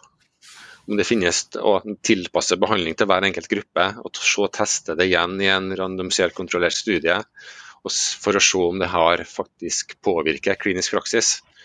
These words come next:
Og det er på en måte sluttsteget vi må alltid må gjøre i forskninga. Og egentlig noe som bør gjøres i, eh, klinisk praksis, tenker jeg også,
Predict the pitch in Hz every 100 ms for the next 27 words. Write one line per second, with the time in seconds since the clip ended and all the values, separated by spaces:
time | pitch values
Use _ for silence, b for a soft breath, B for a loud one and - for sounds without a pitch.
0 | b b - 107 110 107 107 95 - 123
1 | - - - - 90 80 101 104 101 113
2 | - - 98 101 92 92 98 - 107 107
3 | 110 - _ _ _ _ _ - - 95
4 | 92 110 - _ _ _ _ b b b
5 | b b b - 107 113 - 127 127 107
6 | - 123 151 - - 131 110 113 120 110
7 | 104 - - 110 110 113 110 107 107 113
8 | - 107 98 - - 95 - 117 - 90
9 | 110